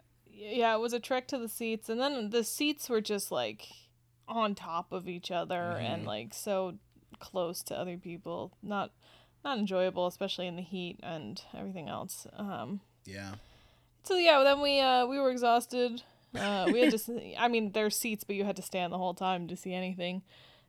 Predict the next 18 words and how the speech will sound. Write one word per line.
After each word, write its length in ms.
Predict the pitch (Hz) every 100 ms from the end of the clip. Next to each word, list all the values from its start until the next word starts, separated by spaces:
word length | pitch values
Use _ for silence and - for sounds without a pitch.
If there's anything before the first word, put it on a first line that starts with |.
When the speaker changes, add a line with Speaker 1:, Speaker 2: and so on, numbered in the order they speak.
| -
Speaker 1:
during 220 | 196 196
the 80 | 185
show. 240 | - 196
And 80 | 208
we 80 | 262
left 180 | 269 302
after 240 | 294 294
Fall 260 | 294 311 233
Out 80 | 180
Boy 280 | 180 180 180
'cause, 400 | 190 180 - - - _ _ _ _ _
again, 460 | 208 208 208 214 220 _ _ _ _ _
hot, 380 | - 240 233 -
tired, 420 | - 214 214 220
old, 460 | - 202 202 202 - - -
Speaker 2:
Yep. 180 | 139 160
Speaker 1:
exhausted. 640 | 202 196 196 202 190 185
Speaker 2:
Yep. 300 | 135 131 143